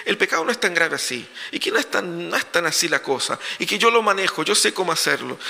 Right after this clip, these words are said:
Y, y, y nos permitimos vivir una vida devocional muy débil, muy blanda, a veces inexistente. ¿Por qué? Porque nosotros no odiamos al pecado lo suficiente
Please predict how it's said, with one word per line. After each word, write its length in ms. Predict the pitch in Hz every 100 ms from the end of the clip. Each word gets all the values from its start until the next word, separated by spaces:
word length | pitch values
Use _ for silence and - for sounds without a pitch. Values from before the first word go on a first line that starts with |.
| -
Y, 100 | -
y, 420 | 185 202 202 208 -
y 80 | 202
nos 240 | 202 175
permitimos 920 | - 196 180 180 220 277 233 180 160 - -
vivir 320 | 165 170 226
una 160 | 233 202
vida 240 | 185 180
devocional 640 | 160 170 170 - 156 170 185 - - - - - _ - - -
muy 280 | 180 208
débil, 480 | 220 202 165 170 175
muy 440 | 175 170 175 185 202
blanda, 760 | 202 196 170 165 165 170 170 151
a 120 | 151
veces 280 | 175 180 175
inexistente. 880 | 185 180 - 185 180 135 120 147 175 - - - -
¿Por 140 | -
qué? 260 | - 123 170
Porque 480 | - - - 240
nosotros 420 | 156 226 240 254 - - -
no 320 | 208 294 339
odiamos 500 | 247 190 196 170 -
al 140 | 156
pecado 400 | 151 143 139 139
lo 100 | 139
suficiente 720 | 127 127 135 - 131 110 107